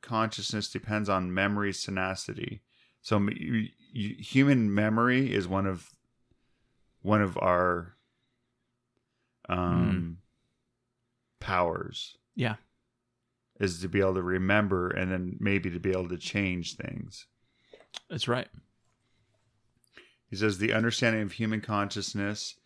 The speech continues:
Speaker 1: comes entirely from memory of past events."
Speaker 2: And that's one of the th-, reasons why earlier I was mentioning other species. 'Cause you do have a few of these species. You do, like, elephants, for example.
Speaker 1: Yeah, they'll,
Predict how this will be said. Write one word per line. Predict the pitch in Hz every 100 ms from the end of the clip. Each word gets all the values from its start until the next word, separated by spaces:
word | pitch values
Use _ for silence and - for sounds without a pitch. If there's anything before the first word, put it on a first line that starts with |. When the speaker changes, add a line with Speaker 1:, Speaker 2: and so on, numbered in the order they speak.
| _ _
Speaker 1:
comes | - 110 107 104
entirely | 98 101 104 107 107
from | - 98 92
memory | 92 104 107 107 110 110 -
of | 92 -
past | 92 95 - 92
events." | 98 98 92 - - - _ _ _ _ _ _ _ _ _ _ _ _ _ _ _ _ _ _ _ _ _ _ _ _ - _
Speaker 2:
And | 117 127
that's | 156 -
one | 139 139
of |
the | 120
th-, | 123 110
reasons | 113 120 117 113
why | 107
earlier | 90 110 104 98
I |
was | 98 98
mentioning | 101 98 - 95 92
other | 92 98 92 92 -
species. | - - 98 - 101 - - _ _ _ _ _ _ _ -
'Cause | 113
you | 110
do | 110 117
have | 113
a | 104
few | - 107
of | 101
these | 95
species. | - 95 98 -
You | 110
do, | 107 113
like, | 107 110
elephants, | 104 98 95 -
for | -
example. | 92 98 90 170
Speaker 1:
Yeah, | 113
they'll, | 95 95